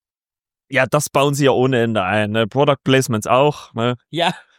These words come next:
Speaker 1: <laughs> Apple, Apple lässt grüßen und One More Thing, ne? Sagen wir mal so.
Speaker 2: Hallo.
Speaker 1: Also, äh, ja,
Speaker 2: Das
Speaker 1: ja,
Speaker 2: haben sie
Speaker 1: hallo,
Speaker 2: nicht gesagt.
Speaker 1: schauen Sie.
Speaker 2: <laughs>
Speaker 1: Ja.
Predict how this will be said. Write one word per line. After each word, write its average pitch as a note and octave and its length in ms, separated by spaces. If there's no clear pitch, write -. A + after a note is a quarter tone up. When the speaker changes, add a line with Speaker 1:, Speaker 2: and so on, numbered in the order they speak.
Speaker 1:
<laughs> - 280
Apple, D3 300
Apple D#3 260
lässt C#3+ 260
grüßen F3+ 440
und B2+ 300
One C#3 140
More C3+ 120
Thing, D#3 320
ne? C3+ 200
Sagen C3 300
wir - 20
mal B2+ 160
so. A#2+ 320
Speaker 2:
Hallo. C3 160
Speaker 1:
Also, A2 360
äh, B2+ 240
ja, A#2 140
Speaker 2:
Das C#3 60
Speaker 1:
ja, D3+ 100
Speaker 2:
haben B2+ 120
sie G#2 100
Speaker 1:
hallo, C#3 240
Speaker 2:
nicht D#3 140
gesagt. C#3+ 140
Speaker 1:
schauen D3 280
Sie. C#3+ 160
Speaker 2:
<laughs> - 120
Speaker 1:
Ja. A2 240